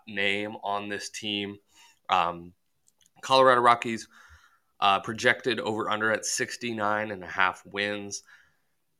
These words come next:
Obviously, you know, pitching in Colorado is not a thing any pitcher wants to do because of how many home runs are hit at that high elevation.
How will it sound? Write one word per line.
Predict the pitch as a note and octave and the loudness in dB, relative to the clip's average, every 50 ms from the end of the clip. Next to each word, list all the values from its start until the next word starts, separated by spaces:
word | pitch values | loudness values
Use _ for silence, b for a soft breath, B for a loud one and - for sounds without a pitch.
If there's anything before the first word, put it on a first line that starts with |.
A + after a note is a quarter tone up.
| _ _ _ _ _ _ _ _ _ _ _ - | _ _ _ _ _ _ _ _ _ _ _ 2
Obviously, | G#2+ G#2+ G#2+ A2 A2 A#2+ A#2 G#2+ - - A#2 A2 G#2 G#2 G#2 G2+ G2 - - | 4 6 6 6 4 2 0 0 -2 -4 -2 0 0 2 0 -2 -4 -8 -10
you | G2+ G2+ | -8 -6
know, | F#2+ F2+ F2+ | -4 -4 -6
pitching | - - A#2+ A2+ - - A2+ G#2 G2 | -6 -6 -6 -6 -6 -6 -6 -6 -6
in | G2 F#2+ | -6 -6
Colorado | - - G2+ G2 F#2+ F#2+ F#2+ F#2+ F#2+ F#2 F#2+ F#2 F#2 | -2 0 0 0 2 2 0 0 0 0 -2 -4 -6
is | F2+ F2 - - | -8 -10 -10 -12
not | G2 F#2 F2+ F#2 F#2 F#2 F#2 - _ _ _ - | -8 -4 0 0 0 0 0 -4 _ _ _ -8
a | G2 G2 | -8 -6
thing | - G#2+ G2 G2 | -6 -8 -8 -6
any | F#2 G2 A2 A2+ | -6 -6 -6 -6
pitcher | G#2+ A2+ A2 - - G#2+ | -6 -8 -8 -8 -8 -8
wants | G2+ G#2 G2+ F#2+ - - | -6 -6 -6 -8 -10 -14
to | - G2 | -10 -8
do | F#2+ F#2+ F#2 | -6 -6 -6
because | F2+ F#2 F2+ F2+ E2+ | -8 -12 -14 -16 -16
of | F2+ F2+ | -12 -6
how | F#2+ F#2+ F#2 | -4 -2 -2
many | F#2 F#2 F2+ | -2 -4 -8
home | F2 F#2+ F#2 F2+ F2 F2+ | -6 -6 -8 -6 -4 -4
runs | F#2 F#2 F2+ F2 | -4 -4 -4 -6
are | F2+ E2 | -8 -8
hit | - G2+ F#2+ F2+ - | -4 -6 -6 -6 -6
at | F2+ E2+ | -10 -8
that | F2 E2+ | -8 -6
high | E2+ G2 F#2+ | -2 0 0
elevation. | F2+ F2+ E2+ E2+ D#2+ F2+ F2+ F2 E2+ - - F2+ F2 E2+ | 2 2 0 -6 -4 -4 -6 -6 -6 -8 -12 -12 -14 -16